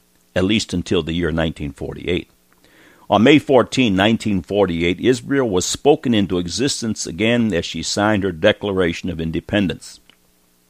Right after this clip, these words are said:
Until that time, the area now called Israel was called Palestine,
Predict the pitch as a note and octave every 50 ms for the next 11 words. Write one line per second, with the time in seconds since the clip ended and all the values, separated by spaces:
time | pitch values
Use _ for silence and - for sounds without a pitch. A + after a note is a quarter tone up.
0 | _ - - - G#2+ F#2+ - - C#3+ A#2+ F#2 F2 F#2+ F2 E2 - - G#2+ G2+ F#2
1 | D2+ C2+ - _ _ _ _ _ _ _ _ - - F2+ F2+ G2+ A#2 A#2+ A2 G2+
2 | G2 G#2 G#2+ G#2 F#2+ F2 - - - G2+ F2+ E2+ E2+ F#2+ B2+ B2+ - E2+ D#2+ E2+
3 | F2+ G2+ G#2 G2 F#2+ - - - G#2+ G2+ G2+ F2+ - _ - - D#3+ D#3 A2 F#2
4 | - - - - D#2+ D2+ D#2 F2 A#2+